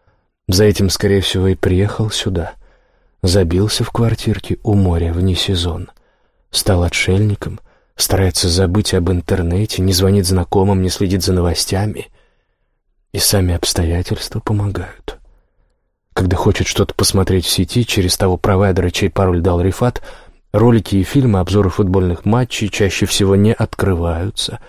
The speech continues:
Выскакивает надпись на сером фоне: «Видео недоступно из вашей страны». «Из какой вашей?» Поначалу злился Сергеев. «Я в моей стране».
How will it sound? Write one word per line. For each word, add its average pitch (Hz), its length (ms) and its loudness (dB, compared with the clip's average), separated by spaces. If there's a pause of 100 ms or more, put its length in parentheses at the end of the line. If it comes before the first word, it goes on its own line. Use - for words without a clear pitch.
(260)
Выскакивает 101 500 0
надпись 101 380 0
на 98 100 2
сером 98 300 2
фоне: 98 340 2
«Видео 98 260 2
недоступно 98 560 2
из 98 240 0
вашей 95 340 0
страны». 90 560 -4 (1400)
«Из - 180 -2
какой 110 340 0
вашей?» 95 520 -4 (580)
Поначалу 95 680 0
злился 98 460 2
Сергеев. 92 560 -4
«Я 101 180 2
в 90 80 0
моей 104 360 2
стране». 110 560 -4